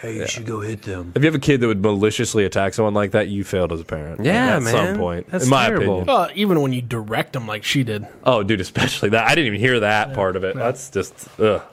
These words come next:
Speaker 2: It's
Speaker 3: So
Speaker 2: just, when you have kids, that's how you think of it. You're like, "Their parents are bad."
Speaker 3: Yeah, yeah,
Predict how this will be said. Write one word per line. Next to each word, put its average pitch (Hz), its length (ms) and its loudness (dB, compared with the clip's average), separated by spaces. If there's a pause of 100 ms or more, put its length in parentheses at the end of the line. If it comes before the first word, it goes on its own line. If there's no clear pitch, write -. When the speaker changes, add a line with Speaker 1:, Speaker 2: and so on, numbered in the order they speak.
(220)
Speaker 2:
It's - 100 -6
Speaker 3:
So 196 120 4
Speaker 2:
just, 180 160 0
when 143 100 2
you 131 80 2
have 127 160 0
kids, 117 220 2
that's 107 120 0
how 110 60 2
you 98 80 0
think 104 240 -2
of 101 60 0
it. 104 100 0
You're 123 80 -4
like, 127 160 -4
"Their - 140 0
parents 180 300 -2
are 113 60 4
bad." 92 400 -2
Speaker 3:
Yeah, 185 180 2 (140)
yeah, 202 200 2